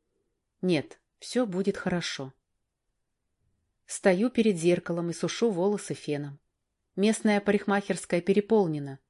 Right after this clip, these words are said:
так что сама наверчу себе прическу, как умею. Можно, конечно, с платьем волосы убрать заколкой, но лучше я их оставлю распущенными. Мне так больше идет.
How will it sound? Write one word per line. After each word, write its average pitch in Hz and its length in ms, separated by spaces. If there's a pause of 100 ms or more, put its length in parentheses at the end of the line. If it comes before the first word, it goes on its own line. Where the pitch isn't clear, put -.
(480)
так 208 220
что 196 260
сама 196 360
наверчу 147 460
себе 165 260
прическу, 165 600 (180)
как 208 240
умею. 156 480 (1000)
Можно, 254 400
конечно, 165 440
с - 100
платьем 160 480
волосы 160 420
убрать 151 360
заколкой, 220 720 (540)
но 196 260
лучше 214 380
я 196 200
их 208 180
оставлю 185 500
распущенными. 147 880 (320)
Мне 240 240
так 208 200
больше 175 460
идет. 135 320